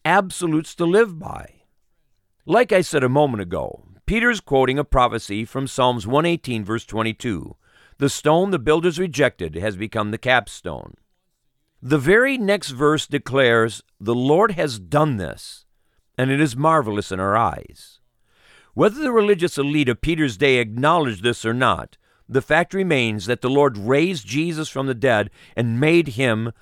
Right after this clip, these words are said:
the cornerstone. This is true of our day as well. What is Jesus the cornerstone of? The true faith and the true church, of the kingdom of God,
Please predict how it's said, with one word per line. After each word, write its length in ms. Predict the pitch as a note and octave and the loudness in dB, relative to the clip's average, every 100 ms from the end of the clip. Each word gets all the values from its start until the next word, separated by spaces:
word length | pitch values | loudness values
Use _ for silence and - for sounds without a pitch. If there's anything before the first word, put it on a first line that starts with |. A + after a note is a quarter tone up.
| _ | _
the 140 | A#2 | -2
cornerstone. 920 | B2 C3+ C#3+ A2 G2 - F#2+ D#2 G1+ - _ _ _ _ _ - | 0 2 2 0 -4 -6 -6 -6 -8 -16 _ _ _ _ _ -4
This 340 | A#2 F3 - | 2 2 0
is 280 | - F3+ - | 0 0 0
true 400 | - D#3 E3 E3+ C#3 | -6 -4 -2 -2 -2
of 120 | A#2+ - | -2 2
our 220 | D3+ A2+ | 2 2
day 240 | G2 F#2 | 0 -2
as 160 | F2+ F2 | -2 -2
well. 480 | G#2+ E2 - - _ _ _ _ _ _ _ | -2 -2 -4 -14 _ _ _ _ _ _ _
What 200 | G#2+ D#3+ | 0 4
is 140 | F#3+ A#2+ | 4 0
Jesus 320 | C3 F#3 - | -4 -4 -4
the 80 | B2+ | -6
cornerstone 640 | B2+ D#3+ E3 - D3 C3 - | 0 0 0 -2 0 0 0
of? 420 | A#2 B2+ G#3 - - _ _ _ _ _ - | 2 2 0 -6 -20 _ _ _ _ _ -4
The 140 | C3 | -4
true 320 | - F#3 F#3+ | 0 0 0
faith 500 | - B2 G2 - _ _ _ | 0 0 0 -2 _ _ _
and 100 | B2 | -2
the 80 | C3+ | -2
true 240 | - C3+ A2 | -2 -6 -6
church, 640 | - D#3 G#2 - - _ _ _ _ _ | 0 0 0 -4 -20 _ _ _ _ _
of 120 | D3+ | -2
the 80 | D3 | -2
kingdom 340 | - F#3+ F#3+ F#3+ | -2 -2 0 0
of 140 | E3 | 2
God, 500 | F#3 C#3+ F2+ C2 | 4 4 2 -4